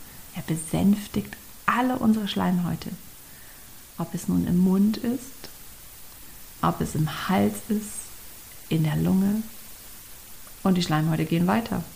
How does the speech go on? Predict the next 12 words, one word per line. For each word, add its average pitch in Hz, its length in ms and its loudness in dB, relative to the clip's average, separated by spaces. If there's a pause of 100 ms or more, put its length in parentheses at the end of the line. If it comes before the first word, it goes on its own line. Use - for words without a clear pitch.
(680)
Beziehungsweise 160 680 -2
die - 160 -2
andere 208 320 8
Röhre. 170 460 8
<laughs> 269 1120 2
Im 160 120 2
Magen, 180 540 4
im 160 200 2
Darm 165 480 2 (420)
können 180 280 4
wir 175 80 4
das 175 100 -4